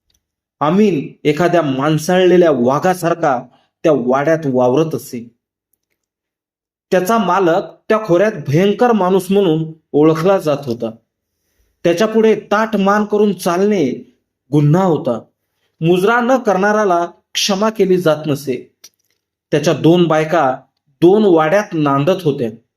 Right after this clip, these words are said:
त्याचा तिसरा वाडा म्हणजे गुहाच होती. तिथं सुंदर चेहरे, तरुण देह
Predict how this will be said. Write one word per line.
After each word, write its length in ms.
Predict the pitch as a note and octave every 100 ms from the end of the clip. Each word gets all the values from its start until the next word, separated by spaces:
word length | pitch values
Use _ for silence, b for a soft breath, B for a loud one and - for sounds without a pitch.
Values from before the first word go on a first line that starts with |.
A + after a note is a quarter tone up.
| _ _ _ _ _ -
त्याचा 340 | E3 F3+ F3+ -
तिसरा 300 | D3+ G#3 G#3+
वाडा 400 | G3 E3 D#3 F#3 - _
म्हणजे 320 | D3+ E3+ F3+ F#3+
गुहाच 580 | - C#3 C#3 F#3 F#3+ D#3
होती. 440 | D3+ C3 A#2+ - _ _ _ _ _ _ _
तिथं 480 | D3 D#3 F3 B2+ B2 _ _ -
सुंदर 520 | - E3 F3 G#3 F3+
चेहरे, 500 | F3 D3 E3 D#3 A#2 - _ _ _ _ _
तरुण 320 | G3 G3 A3+ F3
देह 460 | F3 F3 E3+ A#2+